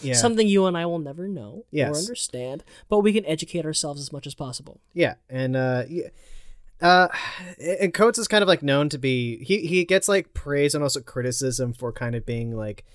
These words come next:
Speaker 1: like, a mi-, like, uh, popular with, like, millennial readers and intellectuals
Speaker 2: Yeah.
Speaker 1: who, like,
Speaker 2: Nothing
Speaker 1: and
Speaker 2: wrong with that.
Speaker 1: and then, like, people will also, like, shit on him hard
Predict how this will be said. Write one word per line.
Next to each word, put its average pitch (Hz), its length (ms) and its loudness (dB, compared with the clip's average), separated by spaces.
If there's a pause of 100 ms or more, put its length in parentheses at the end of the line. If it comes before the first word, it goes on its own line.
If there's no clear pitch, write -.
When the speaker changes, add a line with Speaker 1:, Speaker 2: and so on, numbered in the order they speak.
(280)
Speaker 1:
like, 135 220 0
a 139 80 -2
mi-, 131 240 2
like, 135 240 -2
uh, 127 220 -2
popular 127 400 -2
with, 120 120 -4
like, 113 160 -6
millennial 117 640 -6
readers 120 680 -4
and 98 180 -12
intellectuals 120 1040 -4
Speaker 2:
Yeah. 131 200 -2 (100)
Speaker 1:
who, 156 160 4
like, 139 420 2
Speaker 2:
Nothing 214 140 -2
Speaker 1:
and 165 80 2
Speaker 2:
wrong 156 100 -2
with 156 120 -6
that. 214 260 -2
Speaker 1:
and 175 120 6
then, 208 120 8
like, 214 160 4
people 190 240 4
will 165 120 8
also, 151 220 6
like, 127 220 0
shit - 320 -2
on 131 100 2
him 113 140 -4
hard 123 640 -4